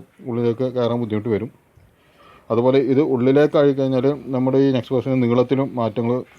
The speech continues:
സംഭവിക്കും. അപ്പോൾ അത് ശ്രദ്ധിക്കുക. അപ്പോൾ ഇതുപോലെ, ഏഹ്, ഇതുപോലെ വെച്ചിട്ട് ഇങ്ങ-, ഇങ്ങ-, ഇങ്ങനെ വെച്ചിട്ട് ഇതുപോലെ വെച്ചിട്ട് ഇത് ആണി അടിച്ച് കൊടുക്കുക. അപ്പോൾ ഏകദേശം അത് ഇത് ഒരു ഇങ്ങനെ ഒരു ഷേപ്പിൽ നമുക്ക് നമ്മുടെ ഈ ബോക്സിനെ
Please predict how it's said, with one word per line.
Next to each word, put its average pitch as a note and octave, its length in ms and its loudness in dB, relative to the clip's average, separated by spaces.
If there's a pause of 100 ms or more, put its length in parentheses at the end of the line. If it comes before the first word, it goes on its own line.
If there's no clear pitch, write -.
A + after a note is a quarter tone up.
(140)
സംഭവിക്കും. G#2 400 0 (720)
അപ്പോൾ A#2 160 0
അത് C#3 100 0 (140)
ശ്രദ്ധിക്കുക. A#2+ 360 -2
അപ്പോൾ A#2+ 140 -2
ഇതുപോലെ, B2+ 280 2 (680)
ഏഹ്, B2 260 -4
ഇതുപോലെ B2+ 340 0
വെച്ചിട്ട് B2 300 -4 (2500)
ഇങ്ങ-, A2+ 180 -8
ഇങ്ങ-, A#2+ 240 -4
ഇങ്ങനെ A#2+ 220 -2
വെച്ചിട്ട് A2+ 300 -6 (2250)
ഇതുപോലെ A#2+ 400 -2
വെച്ചിട്ട് A#2+ 240 -2
ഇത് C#3+ 80 0 (160)
ആണി G#2 140 2
അടിച്ച് F2+ 180 -4
കൊടുക്കുക. F2 200 -12 (580)
അപ്പോൾ B2 180 0
ഏകദേശം B2+ 280 2
അത് C3 80 0 (140)
ഇത് B2 80 0 (120)
ഒരു B2+ 100 2 (160)
ഇങ്ങനെ B2 240 -2
ഒരു A#2+ 120 -8
ഷേപ്പിൽ A2+ 320 -2 (800)
നമുക്ക് A#2+ 220 -2
നമ്മുടെ A#2 220 0
ഈ - 60 -2
ബോക്സിനെ A2 300 0